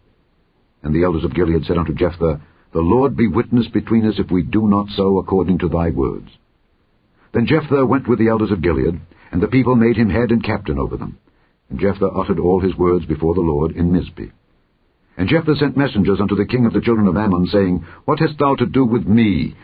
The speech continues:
that thou art come against me to fight in my land? And the king of the children of Ammon answered unto the messengers of Jephthah,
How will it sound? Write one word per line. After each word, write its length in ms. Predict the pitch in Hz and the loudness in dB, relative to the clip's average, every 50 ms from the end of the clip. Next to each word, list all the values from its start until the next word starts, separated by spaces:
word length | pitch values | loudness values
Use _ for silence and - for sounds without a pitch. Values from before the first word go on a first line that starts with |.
| - - | -12 -10
that 120 | 76 76 | -6 -2
thou 160 | - 92 95 | 0 2 2
art 180 | 95 95 95 - | 2 0 0 -2
come 160 | - 117 104 | -2 -2 0
against 380 | 101 87 104 107 101 101 104 95 | 0 0 0 -2 -2 -2 -2 -2
me 100 | 92 87 | 0 0
to 120 | 95 95 | 0 0
fight 200 | - 98 98 90 | 0 -2 -2 0
in 80 | 90 90 | 0 0
my 140 | 90 87 85 | 0 0 0
land? 420 | 85 85 82 69 - 98 - - - _ _ _ _ _ _ _ _ _ _ _ _ | 0 0 -2 -4 -6 -8 -10 -14 -18 _ _ _ _ _ _ _ _ _ _ _ _
And 100 | 58 65 | -8 -6
the 40 | 73 | -4
king 160 | - 98 95 | 0 0 0
of 80 | 90 78 | 2 2
the 80 | 90 | 0
children 280 | 87 - 95 87 87 87 | 0 0 0 0 2 0
of 80 | 76 - | 0 0
Ammon 360 | 92 95 92 90 87 80 - - - - - | -2 -2 -2 0 0 -2 -4 -6 -10 -8 -4
answered 300 | - 107 104 98 98 92 | -4 -2 -2 -2 -2 -2
unto 160 | 98 92 92 | 0 0 0
the 60 | 90 | 0
messengers 420 | 90 101 98 - 98 80 87 78 80 | 0 0 0 0 0 -2 0 -2 -2
of 100 | 76 73 | -2 0
Jephthah, 460 | 104 107 101 - 101 98 90 82 | -2 -2 -2 -2 -2 -2 -2 -2